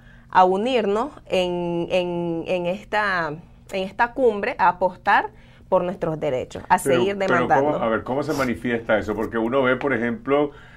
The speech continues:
Speaker 2: mujeres negras destacadas participando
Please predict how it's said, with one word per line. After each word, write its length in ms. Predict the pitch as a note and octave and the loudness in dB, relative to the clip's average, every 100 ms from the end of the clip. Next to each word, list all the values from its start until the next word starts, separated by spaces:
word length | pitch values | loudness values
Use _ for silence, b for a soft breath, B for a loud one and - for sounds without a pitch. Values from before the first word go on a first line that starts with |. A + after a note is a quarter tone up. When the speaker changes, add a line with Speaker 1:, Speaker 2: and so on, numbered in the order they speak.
| B | B
Speaker 2:
mujeres 600 | G#2 F#2 G2+ G#2+ A2 A#2 | -8 -2 4 4 4 2
negras 720 | A2+ G#2 A2+ A#2+ D#3 - - - b - | 0 0 2 2 0 -2 -16 -20 b -10
destacadas 800 | G2+ F#2+ G2 F#2 A2 A2 A#2 C#3+ | -8 -4 -4 0 4 6 6 4
participando 1160 | - F2+ G#2+ F2 E2 F#2+ G2+ G2 A2+ A#2+ B2 | 0 -2 -4 -10 -6 -2 0 0 -2 0 -2